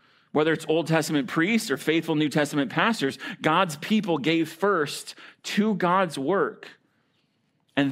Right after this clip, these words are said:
then to everything else, and showing that God's work through their church was of first importance. I mean, that's why First Corinthians nine fourteen says, "The Lord commanded." So, quote, "The Lord commanded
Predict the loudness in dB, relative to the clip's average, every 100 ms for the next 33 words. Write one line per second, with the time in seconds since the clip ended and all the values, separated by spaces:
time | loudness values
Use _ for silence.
0 | 2 2 4 2 2 0 -2 -2 -6 -8
1 | -14 -20 -20 _ _ _ _ _ _ -2
2 | 0 2 2 4 2 2 2 2 2 2
3 | 0 0 0 -2 -2 2 0 0 -2 -2
4 | -2 -2 0 -2 -2 -2 -2 -8 -4 -2
5 | 0 0 0 -2 -4 -2 -2 0 2 2
6 | 0 -2 -2 -2 -2 0 0 0 0 -2
7 | -2 -2 -2 0 -2 -2 -2 -2 -2 -2
8 | 0 0 0 -2 -8 -20 -20 -10 -2 0
9 | 2 2 2 2 2 -2 -4 -4 0 0
10 | 0 -4 -14 -20 -20 -6 0 2 2 2
11 | 0 0 2 4 4 2 -2 -6